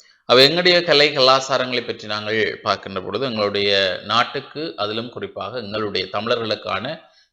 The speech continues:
கலை கலாச்சாரம் என்கிற விடயங்கள் நிறையவே கடைப்பிடிக்கப்படுகிறது. இன்றைய காலத்து-, காலகட்டத்தை பொறுத்தவரையில் எங்களுடைய நிலைப்பாடு அல்லது எங்களுடைய பாரம்பரிய கலை கலாச்சாரங்கள் எல்லாம் எவ்வளவு தூரத்துக்கு இருக்கிறது என்பது ஒரு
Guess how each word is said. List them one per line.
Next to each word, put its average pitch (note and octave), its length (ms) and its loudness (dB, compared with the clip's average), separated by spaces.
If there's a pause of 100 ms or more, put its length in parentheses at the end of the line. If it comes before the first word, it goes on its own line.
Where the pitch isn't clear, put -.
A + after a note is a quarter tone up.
(120)
கலை A2+ 260 4
கலாச்சாரம் G2 520 0
என்கிற F#2 260 -6
விடயங்கள் G#2 500 -4
நிறையவே F#2 400 -2 (260)
கடைப்பிடிக்கப்படுகிறது. - 960 -8 (240)
இன்றைய A3+ 440 -4
காலத்து-, G#2+ 720 0
காலகட்டத்தை A2 540 0
பொறுத்தவரையில் F#2 680 -8 (460)
எங்களுடைய F3+ 480 2
நிலைப்பாடு C3+ 580 4
அல்லது B2 220 2
எங்களுடைய C3 520 0 (760)
பாரம்பரிய B2 600 2
கலை A#2 300 0
கலாச்சாரங்கள் G#2+ 720 0
எல்லாம் A2+ 280 -2
எவ்வளவு B2+ 380 0
தூரத்துக்கு G#2+ 400 -6
இருக்கிறது F#2+ 360 -8
என்பது F#2+ 340 -10
ஒரு G2 160 -6